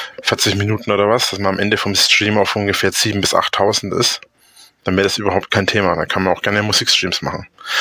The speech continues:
Wie gesagt, ich hab nicht vor, euch irgendwie auszuziehen oder, oder, oder nackig zu machen, was die finanzielle Situation angeht.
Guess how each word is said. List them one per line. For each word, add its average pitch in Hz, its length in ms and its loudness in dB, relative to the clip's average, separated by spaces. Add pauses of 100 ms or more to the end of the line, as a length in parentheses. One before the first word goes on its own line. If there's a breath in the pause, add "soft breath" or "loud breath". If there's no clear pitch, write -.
(240 loud breath)
Wie 101 100 0
gesagt, 101 320 0
ich - 140 -2
hab 98 140 -2
nicht 107 140 0
vor, 107 220 2
euch 98 120 0
irgendwie 101 420 0
auszuziehen 110 640 0
oder, 98 260 2
oder, 92 280 2
oder 95 120 0
nackig 101 320 -2
zu - 140 0
machen, 104 260 0
was 98 120 -2
die 104 80 -2
finanzielle 101 420 2
Situation 101 400 0
angeht. 101 380 -2